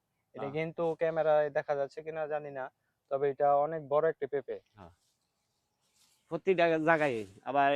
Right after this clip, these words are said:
Speaker 2: এটার পাশাপাশি আপনার ভিতরে যে কোনো চাষ আপনি করতে পারবেন। আমরা ওই জায়গা দিয়ে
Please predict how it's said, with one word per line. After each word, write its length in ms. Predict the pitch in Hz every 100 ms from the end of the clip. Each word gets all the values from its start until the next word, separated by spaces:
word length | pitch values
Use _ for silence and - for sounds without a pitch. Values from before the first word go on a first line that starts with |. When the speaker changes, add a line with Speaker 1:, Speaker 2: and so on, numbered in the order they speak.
| 143
Speaker 2:
এটার 260 | 135 139
পাশাপাশি 500 | 147 165 170 165 160 160
আপনার 260 | 156 156 147
ভিতরে 420 | 127 135 143 147 139 113 135 113
যে 80 | 175
কোনো 160 | 185 190
চাষ 200 | 175 160 156
আপনি 140 | 156
করতে 220 | 151 -
পারবেন। 260 | 156 110 98 _ _ - - _ _ _ _ _ -
আমরা 220 | 135 143
ওই 140 | 147 151
জায়গা 200 | 156 151
দিয়ে 160 | 143